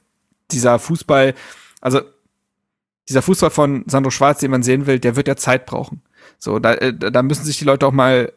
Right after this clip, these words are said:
an Ge-, äh, eine Geduld, glaub ich, antrainieren, weil in den letzten Jahren, ne, Hertha hat in den letzten drei Jahren nur Grütze gespielt. So, dass der Umbruch dahingehend ein bisschen dauern wird und nicht schon im ersten Testspiel des, des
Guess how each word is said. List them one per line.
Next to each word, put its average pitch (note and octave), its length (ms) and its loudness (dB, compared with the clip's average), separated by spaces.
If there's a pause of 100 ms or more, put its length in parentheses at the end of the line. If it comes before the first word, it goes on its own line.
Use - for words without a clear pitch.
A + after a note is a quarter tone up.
(280)
an C3+ 280 0
Ge-, C3+ 280 -6
äh, - 320 -4
eine C3+ 200 -6
Geduld, C#3 600 2
glaub C3+ 220 0
ich, C3+ 120 -6
antrainieren, C3+ 640 -4
weil B2 360 2 (220)
in B2 100 -6
den B2+ 80 0
letzten C#3 340 -2
Jahren, B2+ 420 4
ne, B2 120 -4 (100)
Hertha E3 220 2
hat D3+ 100 -2
in D3 80 0
den - 20 -2
letzten C#3+ 300 -2
drei C3 220 2
Jahren C3 320 2
nur F3 240 4
Grütze C#3+ 400 -4
gespielt. - 520 -12 (240)
So, B2 300 -2 (920)
dass C#3 280 0
der C#3 220 2
Umbruch E3+ 420 2
dahingehend C3+ 640 2
ein C3 100 -4
bisschen C3 300 0
dauern C#3 440 2
wird C#3 260 2
und C3 180 -2
nicht C3+ 240 -2
schon C#3 200 2
im A#2 100 0
ersten C3 320 -2
Testspiel C3 800 0
des, - 300 -6
des C3 100 -6